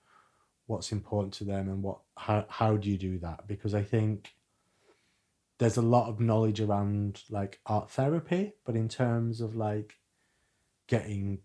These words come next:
thirty young people from Tower Hamlets that might not have any artistic training to make something for Whitechapel Gallery, which is this big, prestigious gallery, like, very kind of, like, critically important institution,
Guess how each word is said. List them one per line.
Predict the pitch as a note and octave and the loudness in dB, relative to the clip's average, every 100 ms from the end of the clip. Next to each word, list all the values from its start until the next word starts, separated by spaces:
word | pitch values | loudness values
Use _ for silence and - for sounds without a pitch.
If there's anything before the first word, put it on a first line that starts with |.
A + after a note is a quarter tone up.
| _ _ | _ _
thirty | - - - B2 A2+ | -20 -4 4 4 6
young | A2+ A2+ G#2+ | 4 4 2
people | A#2 G#2+ G#2+ | 0 -2 -6
from | - | -6
Tower | G2+ G2+ G2+ | -4 -2 -2
Hamlets | G#2+ G#2 G#2 - | -2 -2 -2 -6
that | - G#2 | -10 -4
might | G#2+ G#2+ | -4 -2
not | G#2+ | -6
have | - G2+ - | -8 -8 -4
any | A2+ G#2+ | 0 0
artistic | G#2+ G2+ - - | 0 -4 -10 -12
training | - G#2+ G#2 G2+ - _ _ _ _ _ _ _ | -4 -2 -2 -4 -8 _ _ _ _ _ _ _
to | - | 0
make | A2+ G#2 | 2 2
something | - G#2 G#2 | 0 -2 -2
for | G2 | 0
Whitechapel | A2 F#3 C#3+ A2 A2 | 6 6 6 -2 -2
Gallery, | G#2 G2 G2+ C3+ | -2 0 0 0
which | C3+ - | -2 -6
is | F#2 | -8
this | F#2+ | -10
big, | - - G#2+ G2+ | -4 0 2 0
prestigious | - G#2+ - G2+ G#2 G2 | -4 -6 -4 -4 -4 -4
gallery, | A#2+ A#2 A2 A2 | 2 2 4 2
like, | G#2 G2 G2 - | 2 0 -2 -8
very | A2 G#2+ G#2+ G#2 | -8 -4 -2 -4
kind | - G2+ G2 | -4 -4 -4
of, | |
like, | G2 G2 - _ _ _ _ _ - | -6 -8 -8 _ _ _ _ _ -10
critically | - G#2+ - G#2+ | -8 -8 -4 -2
important | G#2 F#2+ A2 G#2+ G#2 | -2 -2 -2 -2 -4
institution, | G2+ G#2 - G2+ A#2+ A2 G#2 G2+ G2 F#2+ | -6 -6 -8 -8 -4 -4 -4 -4 -4 -4